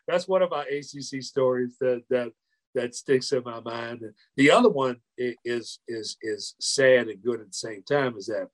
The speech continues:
in my freshman year, uh, when it was rumored, not rumored, but Norm Sloan had act-,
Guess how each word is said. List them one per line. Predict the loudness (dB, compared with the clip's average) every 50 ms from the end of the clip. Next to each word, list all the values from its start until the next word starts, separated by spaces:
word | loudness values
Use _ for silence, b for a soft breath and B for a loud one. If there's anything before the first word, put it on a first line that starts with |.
| _ _ _ b b b b b b b b b -2
in | 0 0
my | 0 0 -2
freshman | 0 4 4 4 4 2 -2 -8 -12 -8 -4
year, | 0 4 4 4 4 4 0 -6 _ _ _ _ _ _ _ _ _ _ _
uh, | -8 -6 -4 -4 -4 -4 -6
when | -8 -6 -6 -4 0 0
it | 0 0 2
was | 2 0 0 -2 -6 -2 4
rumored, | 6 6 6 6 4 2 0 0 -2 -6 -12 -14 -14 -14 -12 -2
not | 2 2 2 4 4
rumored, | 6 6 6 4 2 -2 -4
but | -4 -4 -4 -8 _ _ 0
Norm | 2 2 0 0
Sloan | -4 -4 -2 -2 -2 -2 -4 -8 -8 -10
had | -4 0
act-, | 0 2 2 0